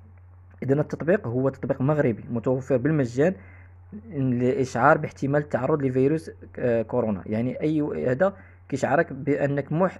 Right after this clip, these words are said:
احتمال أنك تكون تصابتي بالفيروس لأنك كنتي دايز من حدا شي واحد فيه كورونا، أو لا شي واحد من العائلة ديالك كانت فيه كورونا وداز من حداك،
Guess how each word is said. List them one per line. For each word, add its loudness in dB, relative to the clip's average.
احتمال 0
أنك 0
تكون -4
تصابتي 2
بالفيروس -2
لأنك 0
كنتي 0
دايز 4
من 2
حدا 2
شي -2
واحد 4
فيه 0
كورونا، 2
أو 6
لا 6
شي -4
واحد 2
من 2
العائلة 0
ديالك 0
كانت 0
فيه 0
كورونا 0
وداز 0
من -2
حداك، 2